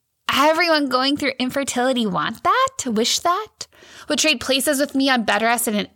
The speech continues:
instant if that meant they'd have this little mister on the other side?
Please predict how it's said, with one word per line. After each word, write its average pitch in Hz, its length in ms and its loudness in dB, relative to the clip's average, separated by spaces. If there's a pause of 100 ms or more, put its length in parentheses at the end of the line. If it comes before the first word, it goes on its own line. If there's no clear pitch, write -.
instant 262 480 0
if 226 140 -2
that - 160 -2
meant 185 220 -4
they'd - 160 -2
have 90 240 -6
this - 220 -6
little 196 240 -2
mister 185 540 0
on 202 140 2
the 185 80 2
other 175 160 2
side? 196 580 -4